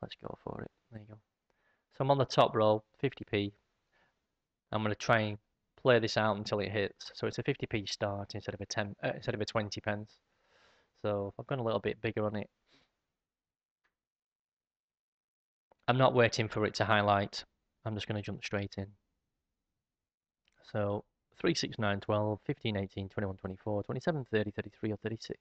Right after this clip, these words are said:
Look at that. What's that all about? See that? Where the ball traced to the number eleven. See? <sighs>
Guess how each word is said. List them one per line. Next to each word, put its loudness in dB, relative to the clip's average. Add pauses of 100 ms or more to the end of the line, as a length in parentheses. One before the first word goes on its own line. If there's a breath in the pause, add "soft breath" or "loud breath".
(2250)
Look -4
at 4
that. 2 (420)
What's -4
that 2
all 4
about? 0 (460)
See 4
that? 6 (600)
Where 2
the 4
ball 6
traced 4
to -10
the 0
number -2
eleven. 2 (1300)
See? 2 (440)
<sighs> -6